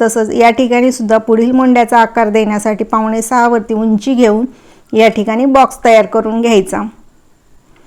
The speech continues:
त्यानंतर इथं पाऊण इंच घेऊन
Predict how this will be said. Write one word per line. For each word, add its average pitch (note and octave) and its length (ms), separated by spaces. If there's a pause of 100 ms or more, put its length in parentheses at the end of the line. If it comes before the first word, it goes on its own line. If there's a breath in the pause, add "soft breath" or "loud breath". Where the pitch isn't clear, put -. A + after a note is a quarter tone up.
(380 soft breath)
त्यानंतर D4 500
इथं C4 200
पाऊण B3+ 400
इंच C#4 300
घेऊन C4 440